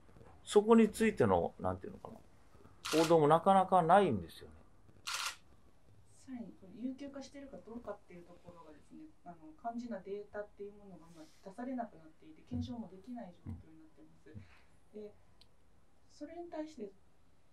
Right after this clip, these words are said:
Speaker 2: この誤解だ、誤解だったり意見の食い違いも生まれているのではないかと私は思っているんですけれども、
Speaker 1: うん。
Speaker 2: それを本来なら国なり責任ある行政が米国から出さ-、出すべ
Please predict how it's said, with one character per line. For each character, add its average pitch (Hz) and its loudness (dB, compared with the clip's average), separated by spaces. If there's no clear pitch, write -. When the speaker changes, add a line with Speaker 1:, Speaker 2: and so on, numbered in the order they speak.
Speaker 2:
こ 208 -16
の 185 -10
誤 180 -12
解 185 -12
だ、 180 -14
誤 180 -20
解 190 -4
だ 185 -4
っ - -12
た - -14
り 190 -12
意 - -16
見 190 -6
の 156 -12
食 180 -20
い 170 -18
違 - -20
い 175 -20
も 175 -20
生 180 -16
ま 185 -14
れ 185 -18
て 196 -16
い 190 -14
る 190 -16
の 180 -18
で 170 -20
は 165 -20
な 180 -20
い 180 -20
か 170 -20
と 160 -20
私 - -20
は - -20
思 180 -20
っ 175 -20
て - -20
い - -20
る 156 -20
ん 156 -20
で - -20
す - -20
け - -20
れ - -20
ど - -10
も、 180 -18
Speaker 1:
う - -
ん。 - -20
Speaker 2:
そ 247 -12
れ 269 -10
を 277 -16
本 294 -10
来 208 -8
な 170 -14
ら - -14
国 214 -16
な 208 -12
り 170 -16
責 107 -16
任 196 -18
あ 190 -20
る 175 -20
行 185 -20
政 180 -18
が 185 -8
米 202 -8
国 202 -14
か 190 -16
ら 214 -10
出 233 -8
さ-、 247 -10
出 247 -8
す 240 -14
べ - -16